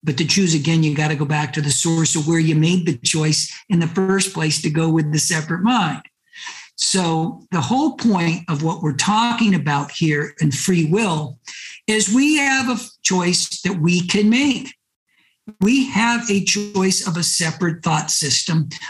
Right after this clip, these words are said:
of this divine genius mind to embrace the totality of who we are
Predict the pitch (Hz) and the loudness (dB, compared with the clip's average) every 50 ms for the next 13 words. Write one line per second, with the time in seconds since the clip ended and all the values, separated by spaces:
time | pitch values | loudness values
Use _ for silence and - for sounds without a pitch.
0 | - - 180 170 156 160 170 156 - - - - 170 151 165 170 170 175 175 196 | -4 -2 0 2 2 4 2 2 0 -2 -2 -2 -2 0 0 2 2 2 2 2
1 | 220 233 233 233 233 233 - _ _ - - - 165 165 175 190 220 240 240 233 | 4 4 2 2 0 -6 -14 _ _ -8 -2 0 2 4 4 4 2 2 2 0
2 | - 226 220 190 180 180 175 185 190 196 190 - - _ - - 180 170 165 165 | 2 2 2 2 2 0 0 0 0 0 -2 -4 -20 _ -8 -2 0 0 0 2
3 | 165 156 143 151 160 156 160 160 - - - 160 - - 165 156 131 - - 175 | 0 0 2 2 2 2 2 0 0 -2 -2 -4 -4 -2 -2 -2 0 0 0 0
4 | 175 170 170 175 185 185 175 170 165 147 - - 170 160 165 170 170 175 170 160 | 0 0 0 2 2 2 2 2 0 0 0 0 2 2 4 2 2 2 2 0
5 | 156 156 156 151 151 151 156 160 151 - | 0 0 0 0 0 2 0 0 -2 -4